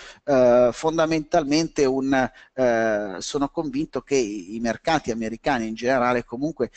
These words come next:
siano su dei livelli di massimo, quindi mi accontento, anche qualora ci fosse una, un movimento molto molto forte dei mercati al rialzo, di prendere questo dodici per cento di rendimento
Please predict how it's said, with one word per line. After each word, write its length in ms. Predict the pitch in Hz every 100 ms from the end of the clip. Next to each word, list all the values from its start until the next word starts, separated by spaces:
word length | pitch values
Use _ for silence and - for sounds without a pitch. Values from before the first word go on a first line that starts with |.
| -
siano 460 | - - 190 190 147
su 200 | - -
dei 180 | 131 123
livelli 500 | 123 123 120 120 - _ _
di 160 | 120 117
massimo, 540 | 104 - - 113 117
quindi 300 | - 226 143
mi 160 | 127 156
accontento, 960 | 139 - 185 175 - 269 143 104 - 107
anche 360 | 139 180 143
qualora 220 | 123 139
ci 140 | 156 -
fosse 320 | - 175 -
una, 220 | 117 110
un 100 | 101
movimento 500 | 117 117 160 151 -
molto 360 | 127 180 - 123
molto 280 | 127 117 117
forte 540 | - 170 117 - 107
dei 160 | 104 104
mercati 560 | 107 - 147 110 113
al 100 | 104
rialzo, 540 | 131 170 - - - 180 - -
di 140 | - 220
prendere 420 | 202 180 147 127
questo 320 | 135 - 156
dodici 440 | 151 165 123 -
per 180 | - 110
cento 540 | - 175 120 95 - -
di 180 | 156 -
rendimento 920 | - 131 151 254 - - 92 - 143